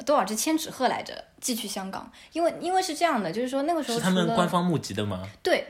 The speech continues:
Speaker 1: 那个时候纪念活动嘛，因为除了演唱会还会有各种展览嘛，有一些那种就是艺术作品啊什么的。其中有一个就是向全世界的荣迷征集了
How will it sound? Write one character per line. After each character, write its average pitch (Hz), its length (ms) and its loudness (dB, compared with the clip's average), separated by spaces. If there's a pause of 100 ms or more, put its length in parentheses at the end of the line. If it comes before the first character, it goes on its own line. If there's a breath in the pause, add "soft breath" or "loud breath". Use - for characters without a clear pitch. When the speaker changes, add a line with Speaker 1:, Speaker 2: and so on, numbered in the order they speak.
Speaker 1:
那 339 100 0
个 381 80 0
时 311 80 -2
候 294 80 0 (240)
纪 381 180 -2
念 269 140 0
活 170 200 -4
动 214 180 -2
嘛， 175 160 -6
因 220 140 -6
为 262 100 -2
除 - 180 -8
了 240 80 -2
演 262 160 -4
唱 220 220 -6
会 220 180 -4
还 190 200 -8
会 247 120 -6
有 214 80 -2
各 233 140 -6
种 220 140 -8 (160)
展 - 240 -8
览 - 180 -6
嘛， 226 140 -12
有 - 120 -10
一 175 60 -10
些 220 160 -8
那 220 100 -2
种 - 140 -8
就 202 100 -10
是 208 80 -6
艺 233 120 -8
术 233 100 -10
作 233 180 -4
品 233 240 -12
啊 208 60 -20
什 208 140 -16
么 - 120 -20
的。 - 140 -18 (340 loud breath)
其 269 120 -8
中 294 160 0
有 196 180 0
一 165 120 -8
个 247 220 -2
就 226 160 -6
是 226 400 -4 (200 loud breath)
向 240 280 -4
全 190 220 -8
世 220 100 -10
界 247 160 -2
的 226 80 -4
荣 180 200 -6
迷 190 180 -6
征 226 220 -4
集 233 160 -10
了 185 340 -6